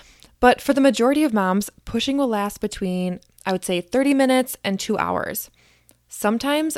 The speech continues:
several hours longer as well, m-, in my case, but we're gonna try to avoid that, right?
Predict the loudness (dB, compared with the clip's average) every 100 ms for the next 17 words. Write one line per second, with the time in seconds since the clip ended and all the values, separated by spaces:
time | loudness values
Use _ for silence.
0 | -10 -8 -6 0 0 0 0 0 0 0
1 | -4 -16 _ _ -4 -2 0 0 -2 -4
2 | -6 -4 -2 -2 -4 -10 _ _ -14 -12
3 | -8 -4 -4 -6 -8 -6 -6 -6 -6 -2
4 | 0 0 2 0 2 0 2 0 0 0
5 | -2